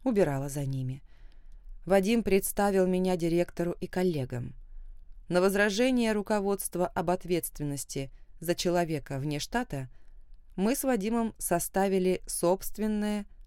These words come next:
трудовое соглашение. Я с рвением выполняла все приказы Вадима и в свободное время искала человека, который возьмёт на себя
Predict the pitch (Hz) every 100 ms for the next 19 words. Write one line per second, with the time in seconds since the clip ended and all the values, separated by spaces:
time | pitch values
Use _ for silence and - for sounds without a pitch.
0 | - - 190 190 165 143 143 165 175 -
1 | - - - 175 185 190 - 143 127 123
2 | 139 - - - - - - - - -
3 | - - - - - - - 190 254 269
4 | 233 208 190 262 254 214 165 170 170 160
5 | 175 190 170 - - 202 233 180 - 165
6 | 160 151 139 135 185 220 147 139 - -
7 | - - - - 202 202 214 208 294 226
8 | 196 175 180 233 214 190 - 156 - 175
9 | 156 - 151 147 151 233 - 202 196 -
10 | - - - 165 262 311 240 165 151 185
11 | - 160 - 156 175 185